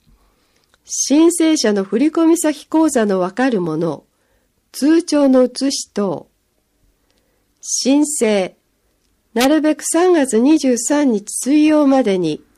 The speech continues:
直接子育て支援課へ。写真が二枚あります。一枚目は七本の鉛筆と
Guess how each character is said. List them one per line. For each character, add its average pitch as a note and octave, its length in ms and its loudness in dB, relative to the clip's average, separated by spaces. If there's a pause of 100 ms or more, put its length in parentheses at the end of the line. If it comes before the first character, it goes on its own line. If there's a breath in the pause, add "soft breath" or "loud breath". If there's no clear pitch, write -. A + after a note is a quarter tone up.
(240)
直 A#3+ 180 0
接 F4+ 340 -2
子 C4 100 0
育 D4+ 320 0
て C4+ 160 0
支 A#3 220 -2
援 A3+ 200 0
課 F#3 280 -8
へ。 E3 160 -8 (2250 soft breath)
写 A#3 240 -2
真 C#4+ 300 0
が C4+ 100 2
二 C#4+ 160 2
枚 D#4 300 2
あ F3+ 80 -4
り F3+ 120 -4
ま F3 200 -6
す。 - 260 -14 (760)
一 A#3 300 -2
枚 D4 280 2
目 C4 140 4
は F#3 280 -4 (320)
七 C4+ 340 0
本 C#4+ 300 0
の G3 60 0
鉛 A3 180 2
筆 C4 100 -4 (300)
と F#3+ 280 -4